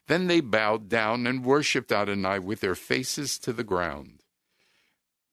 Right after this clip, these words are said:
Luke twenty-four fifty, so then Yeshua led them out as far as Bethany, and he lifted up his hands and blessed them. See, Yeshua continued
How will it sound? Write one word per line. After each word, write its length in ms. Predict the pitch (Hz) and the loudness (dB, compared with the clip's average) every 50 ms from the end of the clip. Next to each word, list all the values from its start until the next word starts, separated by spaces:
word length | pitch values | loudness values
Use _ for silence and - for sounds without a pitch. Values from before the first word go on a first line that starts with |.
| - - - | -14 -14 -12
Luke 460 | 123 117 110 127 147 143 - - - | -10 -4 0 0 0 0 -2 -6 -8
twenty-four 720 | - - - 147 147 147 147 131 - - - 143 143 143 135 | -8 -4 0 0 2 2 0 -2 -2 -2 0 2 4 2 2
fifty, 720 | - - 165 170 160 - - - 165 127 90 71 - _ _ _ _ _ _ _ _ _ | 0 -2 -2 -2 -2 -2 -2 0 0 0 0 -2 -6 _ _ _ _ _ _ _ _ _
so 480 | - - - 127 113 110 110 110 - - _ _ _ _ | -6 -2 0 2 2 2 0 -2 -6 -12 _ _ _ _
then 240 | 87 101 107 117 127 | -4 -2 -2 0 2
Yeshua 760 | 127 135 151 143 - - - 202 226 220 196 147 85 76 71 _ _ _ _ _ _ _ - | 2 2 2 2 2 2 2 4 6 6 6 4 4 0 -6 _ _ _ _ _ _ _ -14
led 340 | 101 98 117 127 123 117 | -4 0 0 0 0 0
them 200 | 113 123 127 127 | 0 0 2 2
out 320 | 123 120 120 131 165 170 - - _ _ _ _ | 2 2 2 0 0 -4 -8 -16 _ _ _ _
as 240 | - 104 120 113 - | -4 -2 -2 -2 -4
far 320 | - - 113 104 107 113 117 | -2 2 2 4 4 4 2
as 180 | 113 104 95 | 0 -4 -4
Bethany, 720 | 85 80 120 120 123 - - 127 104 92 90 80 69 - - _ _ _ _ _ - | -2 0 0 0 0 -2 -4 -4 -2 -2 -4 -6 -8 -10 -14 _ _ _ _ _ -6
and 160 | 101 107 110 | -6 -4 -2
he 120 | 107 101 95 | -4 -4 -4
lifted 680 | 90 87 92 113 135 143 143 - - - 143 139 135 | -6 -6 -2 0 0 0 0 -2 -2 0 0 2 2
up 220 | 127 123 120 - | 2 2 0 -2
his 400 | - - 170 185 196 180 - - | -2 0 0 2 2 0 -2 -2
hands 640 | - 117 95 80 76 76 71 71 71 71 - - - _ _ | -2 -2 -2 -2 -4 -6 -8 -10 -10 -10 -8 -10 -10 _ _
and 240 | - 92 92 90 82 | -8 -6 -6 -6 -6
blessed 460 | 80 92 90 87 82 - - - - | -6 -4 -2 -2 -2 -4 -6 -8 -10
them. 260 | - - 65 64 - _ _ _ _ _ - - _ _ | -12 -12 -14 -14 -14 _ _ _ _ _ -20 -20 _ _
See, 380 | - - - 139 131 123 120 117 | -8 -2 0 2 2 2 2 2
Yeshua 540 | 113 - - - 160 156 143 131 120 113 107 _ _ _ _ _ | 2 2 2 4 6 6 6 6 6 4 0 _ _ _ _ _
continued 880 | - - 123 101 - - - 175 175 175 165 135 101 87 82 76 67 - | -4 -2 -2 0 0 -2 -2 0 0 0 0 0 0 -2 -4 -8 -10 -14